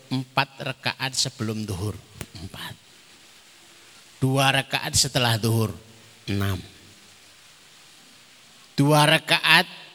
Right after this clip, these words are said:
habis maghrib. Delapan.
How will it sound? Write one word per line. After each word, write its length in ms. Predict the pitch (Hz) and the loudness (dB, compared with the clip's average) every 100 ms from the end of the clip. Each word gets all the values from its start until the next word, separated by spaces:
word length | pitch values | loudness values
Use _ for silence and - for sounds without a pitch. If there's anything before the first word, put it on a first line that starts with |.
| - _ | -20 _
habis 640 | 120 151 - 180 160 - 185 | -2 0 0 0 2 0 2
maghrib. 480 | 151 135 123 156 156 - - - - - - - _ _ _ _ _ - | 2 2 2 2 2 -6 -20 -20 -20 -20 -20 -20 _ _ _ _ _ -12
Delapan. 480 | 95 90 - 95 | -10 -10 -10 -10